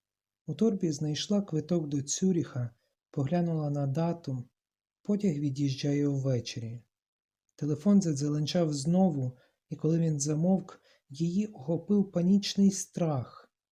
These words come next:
Їй здалося, ніби померло щось більше, ніж Клерфе. Ніби померло все, що вона знала. Борис також.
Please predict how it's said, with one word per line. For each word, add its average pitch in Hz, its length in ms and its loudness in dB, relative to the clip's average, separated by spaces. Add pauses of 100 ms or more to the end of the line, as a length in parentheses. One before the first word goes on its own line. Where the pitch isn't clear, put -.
(260)
Їй 160 220 0
здалося, 160 580 0
ніби 165 300 0
померло 170 640 2
щось 151 420 -2
більше, 180 460 0
ніж 175 240 0
Клерфе. 151 880 -4 (680)
Ніби 147 260 -2
померло 170 560 0
все, - 440 -2
що - 240 -4
вона 170 260 0
знала. 143 680 0 (540)
Борис 170 400 -2
також. 139 640 -4